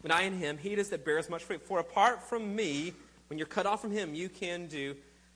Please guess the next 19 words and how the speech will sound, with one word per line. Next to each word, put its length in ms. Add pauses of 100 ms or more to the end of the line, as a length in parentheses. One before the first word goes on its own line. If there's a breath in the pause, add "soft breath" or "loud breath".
(140)
nothing." 580 (640)
Even 160
in 60
this, 100
when 80
Jesus 260
says, 320
"I 140
am 120
the 60
vine, 300
you 80
are 60
the 80
branches," 320
he's 140
using 220
the 120
emphatic 640